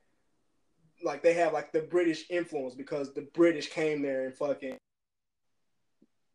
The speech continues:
colonize them. And that's why, like, a, a lot of people in, um, Jamaica and stuff, they,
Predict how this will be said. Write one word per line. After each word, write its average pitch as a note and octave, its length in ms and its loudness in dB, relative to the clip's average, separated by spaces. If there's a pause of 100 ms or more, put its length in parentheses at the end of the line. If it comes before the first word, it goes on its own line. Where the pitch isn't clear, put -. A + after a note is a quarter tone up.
(480)
colonize C#3+ 340 -2
them. B2 320 -6
And D3 260 -8
that's D#3 240 4
why, C#3+ 300 2 (580)
like, C3+ 260 -4
a, D#3+ 80 0 (160)
a D#3 40 0
lot D#3 180 6
of D#3 60 0
people D#3 340 -4
in, C#3+ 380 -6
um, C3 580 -6
Jamaica E3+ 420 6
and D3+ 80 -2
stuff, C3+ 260 -2
they, D3 340 0